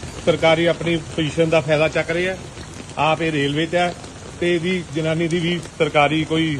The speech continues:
ਹੈਗੀ ਆ, ਜਿਹਦੇ ਕਰਕੇ ਇਹ ਆਪਣੇ, ਪਹਿਲਾਂ ਤਾਂ ਇਹਨੇ ਇਹ ਦੇਖੋ ਆਪਣਾ ਬਾਹਰ ਕੱਢ ਕੇ ਇਹ ਗਮਲੇ ਰੱਖੇ ਆ, ਜਿਹਦੇ ਨਾਲ ਇਹ ਟ੍ਰੈਫਿਕ ਦਾ ਵੀ ਦੇਖ ਲਓ ਤੁਸੀਂ, ਇਹ ਕਿੱਦਾਂ ਹੁਣ ਇਹ ਗੱਡੀ ਵੀ ਲਗਾ ਕੇ ਇਹਨੇ ਬਲਾਕ ਕਰਤੀ ਆ।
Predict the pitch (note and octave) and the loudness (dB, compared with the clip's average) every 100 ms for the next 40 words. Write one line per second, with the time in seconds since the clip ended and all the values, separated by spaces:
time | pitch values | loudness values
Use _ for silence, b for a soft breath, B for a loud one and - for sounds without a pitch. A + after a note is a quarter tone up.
0 | A2+ C#3+ F3 F3 E3+ D#3+ E3+ D#3+ D3+ D3+ | -4 -2 2 2 2 2 0 2 -2 0
1 | D#3+ D#3+ D#3+ D#3 D3+ D#3 F#3 - - - | -4 -2 0 0 -2 -4 -6 -10 -16 -14
2 | - - - D#3+ D#3 E3+ F3 F3 F3+ E3+ | -14 -16 -8 -4 -2 0 -2 -2 -4 -4
3 | E3+ E3 E3 D#3 C3+ - - - D3 E3 | -4 -4 -4 -6 -8 -16 -16 -10 -8 -4
4 | E3 C#3 D#3+ F3 E3+ D#3+ E3 E3+ E3 D3+ | -4 -2 -2 -2 -2 -2 -2 -4 -6 -6
5 | - - - - E3 D#3 D3+ E3 E3+ - | -14 -14 -14 -10 -6 -4 -2 0 -2 0
6 | F3+ F3+ E3+ - - D#3 E3 F3 E3+ E3+ | -2 -2 -4 -12 -8 -4 -2 0 -2 -4
7 | - E3+ D3+ E3+ E3 F3 D#3+ C#3+ D3+ D#3 | -2 0 0 -2 0 0 0 -2 -2 -4
8 | C#3+ D#3 D3+ - - - - - D#3 D#3+ | -2 -4 -6 -8 -12 -12 -12 -8 -4 2
9 | E3+ D#3+ D3 F3 F3+ D#3 D#3 F3 F3 F3 | 2 2 0 0 0 0 0 -2 0 2
10 | F3 E3 E3+ F3+ D#3+ D#3 D#3 D#3+ C#3+ E3+ | 4 2 0 -4 -2 -2 0 -2 -4 -6
11 | E3+ | -6